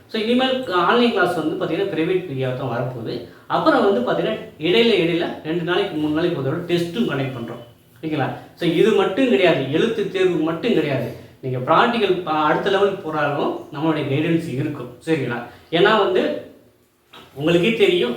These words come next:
எஸ் சி டி சி ஸ்டாஃப்ஸ் நீங்க யாரை கேட்டாலும் நம்ம சேனல் பார்க்காம இருக்க மாட்டாங்க. அப்பாயின்மெண்ட் ஆன அறுநூத்தி எண்பத்தஞ்சு பேருக்கும் நம்மளை தெரியும். குறிப்பா வந்து ஒரு முந்நூறுக்கு மேற்பட்டவர்கள் வந்து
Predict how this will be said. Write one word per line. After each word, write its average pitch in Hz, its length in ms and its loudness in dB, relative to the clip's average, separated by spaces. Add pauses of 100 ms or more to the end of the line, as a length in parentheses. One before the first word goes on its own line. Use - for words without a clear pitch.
எஸ் 139 200 -8
சி 226 100 -4
டி 190 240 -4
சி 175 140 -6
ஸ்டாஃப்ஸ் 165 560 -4 (360)
நீங்க 139 200 -4
யாரை 185 460 2
கேட்டாலும் 170 420 -2 (240)
நம்ம 147 240 -4
சேனல் 170 320 0
பார்க்காம 147 340 0
இருக்க 151 200 -4
மாட்டாங்க. 135 360 -2 (580)
அப்பாயின்மெண்ட் 233 480 4
ஆன 185 200 4
அறுநூத்தி 233 520 2
எண்பத்தஞ்சு 185 520 0
பேருக்கும் 123 440 -2
நம்மளை 139 300 -4
தெரியும். 147 360 -2 (180)
குறிப்பா - 340 2
வந்து 196 220 2
ஒரு 165 140 2
முந்நூறுக்கு 208 480 2
மேற்பட்டவர்கள் 160 680 -2
வந்து 165 340 -4